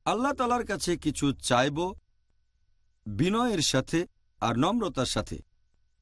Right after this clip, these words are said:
এটা তিন নম্বর পয়েন্ট। চার নম্বর পয়েন্ট, যখন আল্লাহর কাছে কিছু চাইব, তখন আল্লাহর উপরে ভরসা করব যে ইনশাআল্লাহ আল্লাহ আমাদের দোয়া কবুল করবেন ইনশাআল্লাহ। পাঁচ নম্বর, আমরা আল্লাহকে ডাকব ভয়ের সাথে,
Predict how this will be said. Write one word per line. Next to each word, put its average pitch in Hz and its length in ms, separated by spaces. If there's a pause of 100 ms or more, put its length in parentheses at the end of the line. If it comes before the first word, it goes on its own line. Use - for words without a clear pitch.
(840)
এটা 214 180
তিন 165 180
নম্বর 123 200
পয়েন্ট। 139 320 (340)
চার 202 180
নম্বর 262 240
পয়েন্ট, 190 400 (140)
যখন 170 320
আল্লাহর 185 360
কাছে 190 260
কিছু 147 300
চাইব, 151 640 (260)
তখন 156 340
আল্লাহর 202 340
উপরে 269 260
ভরসা 190 540
করব 156 440 (140)
যে 143 180
ইনশাআল্লাহ 202 600 (220)
আল্লাহ 226 360 (280)
আমাদের 226 260
দোয়া 180 260
কবুল 143 220
করবেন 117 240
ইনশাআল্লাহ। 87 580 (800)
পাঁচ 180 240
নম্বর, 135 360 (380)
আমরা 330 260
আল্লাহকে 185 400
ডাকব 143 500
ভয়ের 180 380
সাথে, - 520